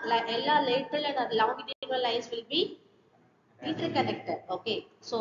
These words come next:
branches, mains, sub mains, everything is interconnected. It is a well-planned city or town that we can use a gridiron system,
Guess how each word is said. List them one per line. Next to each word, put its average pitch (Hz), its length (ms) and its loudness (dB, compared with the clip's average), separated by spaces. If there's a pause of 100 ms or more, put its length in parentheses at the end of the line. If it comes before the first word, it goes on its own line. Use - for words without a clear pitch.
(120)
branches, 254 640 4 (240)
mains, 247 300 -2 (100)
sub 196 160 4 (100)
mains, 254 220 -2 (140)
everything 277 440 -8
is - 140 -6
interconnected. 185 600 -4 (420)
It 214 140 -4
is 277 200 0
a 226 120 0
well-planned 254 760 0
city 254 360 -8 (140)
or 214 80 4 (160)
town 226 280 4 (100)
that 269 160 -2
we - 80 -8 (100)
can 214 120 2 (180)
use 240 180 -2
a 240 140 6 (440)
gridiron 254 460 4
system, 254 460 -2